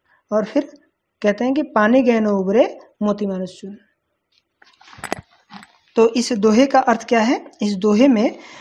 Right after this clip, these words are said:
रहीम हमें यह समझाना चाह रहे हैं कि पानी बहुत इंपॉर्टेंट चीज़ है, ठीक है। अब यहाँ तीनों पानी का अर्थ समझिए। एक पानी का अर्थ है चमक,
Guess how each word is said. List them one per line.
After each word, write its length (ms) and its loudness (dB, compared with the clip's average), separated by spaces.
रहीम 360 4
हमें 220 4
यह 100 4
समझाना 460 -2
चाह 220 -2
रहे 140 -4
हैं 140 -2
कि 360 4
पानी 320 4
बहुत 460 -2
इंपॉर्टेंट 640 0
चीज़ 240 -10
है, 100 -20
ठीक 140 -6
है। 140 -10
अब 120 0
यहाँ 340 -4
तीनों 200 0
पानी 280 -6
का 140 -6
अर्थ 120 -8
समझिए। 380 -12
एक 260 -2
पानी 220 -2
का 140 -6
अर्थ 280 -4
है 300 -8
चमक, 460 2